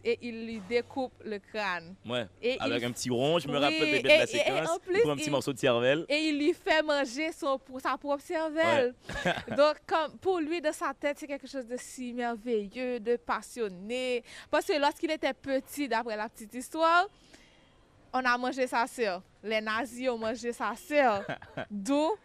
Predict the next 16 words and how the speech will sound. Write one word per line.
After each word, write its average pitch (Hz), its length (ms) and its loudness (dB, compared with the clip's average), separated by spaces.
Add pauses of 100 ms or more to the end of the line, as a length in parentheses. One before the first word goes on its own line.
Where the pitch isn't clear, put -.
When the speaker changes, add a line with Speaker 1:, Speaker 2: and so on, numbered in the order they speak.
(400)
Speaker 1:
mais 233 220 0
c'est 240 240 0
eux 226 100 4
qui 226 200 -6
ont 208 120 -4
mangé 202 320 -4
ma 190 180 -6
sœur 202 240 -4
pourtant. 196 500 -10 (680)
Dans, 208 160 -2
au 233 120 6
début 220 380 2
du 214 200 -6
livre. 214 300 -6
Speaker 2:
Mhm. 156 220 -8 (140)
Speaker 1:
Donc, 247 280 -2